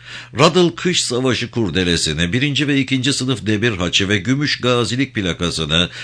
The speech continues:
hava kuvvetleri savaş bürövesini ve paraşütçülere verilen en önemli nişanı, Kreta'yı gördü. Bu sonuncu nişan, bin dokuz yüz kırk bir yılının Mayıs ayında Girit'in istilasında çarpışanlara verilmişti.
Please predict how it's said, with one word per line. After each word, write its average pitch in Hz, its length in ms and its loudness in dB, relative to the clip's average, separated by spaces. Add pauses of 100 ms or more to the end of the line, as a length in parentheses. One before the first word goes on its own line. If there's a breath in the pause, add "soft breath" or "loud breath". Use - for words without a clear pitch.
(120 loud breath)
hava 87 300 0
kuvvetleri 95 540 0
savaş 92 460 2
bürövesini 92 680 2 (240 loud breath)
ve 123 100 6
paraşütçülere 127 840 0
verilen 117 400 2
en 139 180 0
önemli 101 520 0
nişanı, 85 500 0
Kreta'yı 87 580 2
gördü. 76 520 -2 (600 loud breath)
Bu 175 140 2
sonuncu 170 520 0
nişan, 104 460 2 (200 loud breath)
bin 160 220 2
dokuz 160 260 0
yüz 147 160 0
kırk - 260 -2
bir 156 120 2
yılının 82 380 -2
Mayıs 117 380 -2
ayında 78 360 2
Girit'in 139 460 0
istilasında 127 760 0
çarpışanlara 95 840 0
verilmişti. 80 800 0